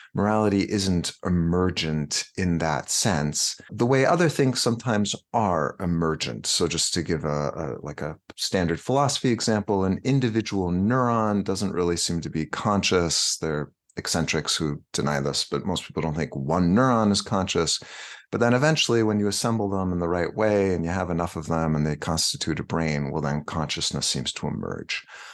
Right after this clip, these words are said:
Um, I don't think morality works like that. It's not that, well, of course, I can't steal all your stuff, or you and I can't get together and, like, hold a vote. Do you and me vote to go expropriate that guy down the street? That's not how that works. We can't just do that.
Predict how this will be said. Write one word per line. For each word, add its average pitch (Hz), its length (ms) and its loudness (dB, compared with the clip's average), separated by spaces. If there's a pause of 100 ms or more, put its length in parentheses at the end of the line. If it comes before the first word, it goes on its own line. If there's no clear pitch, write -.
(360)
Um, 92 320 0 (160)
I 127 60 2
don't 151 120 4
think 147 180 2
morality 92 440 2
works - 340 -4
like - 180 -6
that. - 280 -4 (380)
It's - 200 0
not 120 260 4
that, 107 280 4
well, 85 420 2
of - 100 -16
course, - 380 2
I 127 240 4
can't 85 360 -2
steal 95 320 2
all 80 200 2
your 73 140 -2
stuff, 73 580 -2
or 73 360 -2 (100)
you 117 160 4
and 92 100 2
I 120 200 2
can't - 280 -4
get 87 180 -4
together 85 360 0
and, 76 100 0
like, 73 160 -2
hold 110 260 0
a 90 40 4
vote. 87 380 2
Do 90 100 -4
you 117 160 2
and 117 100 4
me 127 140 4
vote 120 380 0
to 90 180 -2
go 101 200 2
expropriate 110 720 0
that 101 180 0
guy 104 180 2
down 110 240 0
the 107 60 -4
street? 131 420 -2 (260)
That's 82 240 -2
not 110 140 2
how 120 100 4
that 131 140 2
works. 104 280 -2
We 85 140 -4
can't 104 260 0
just - 220 -2
do 113 140 2
that. 80 320 0